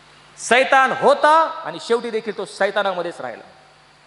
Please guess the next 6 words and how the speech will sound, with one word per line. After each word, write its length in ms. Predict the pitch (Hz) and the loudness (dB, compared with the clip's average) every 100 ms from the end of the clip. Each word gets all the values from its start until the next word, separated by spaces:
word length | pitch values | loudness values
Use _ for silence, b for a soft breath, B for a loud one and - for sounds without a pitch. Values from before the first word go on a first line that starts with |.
| _ _ _ _ _ - | _ _ _ _ _ 0
त्यांनी 220 | 262 330 | 2 2
परिवर्तन 580 | - 262 330 320 320 302 | 2 2 4 4 2 0
करण्याचा 360 | 277 294 294 | 0 -2 -2
प्रयत्न 440 | 285 - 269 302 294 | -2 0 0 0 -6
केला 280 | 254 247 220 | -6 -8 -8
नाही. 200 | 180 | -10